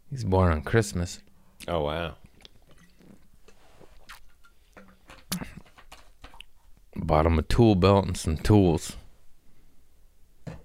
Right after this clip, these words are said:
Speaker 1: Real tools. And I cannot wait to give it to him. Like, some tools.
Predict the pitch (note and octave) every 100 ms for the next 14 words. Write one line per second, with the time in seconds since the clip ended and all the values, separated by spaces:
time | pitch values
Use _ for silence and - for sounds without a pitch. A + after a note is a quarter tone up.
0 | - _ - - - - - - - -
1 | E2 F#2+ F#2 F2+ - - - F#2+ D#2 D2+
2 | - F#2+ F2 D#2+ - - D#2+ D#2+ E2+ E2
3 | D#2 D#2+ D#2+ D#2 - D2+ D#2+ D2+ - F#2+
4 | E2+ - - - - - - - - -
5 | F2+ E2 D#2 - G2+ F#2+ - - - -
6 | - - - E2+ - F#2+ D#2+ -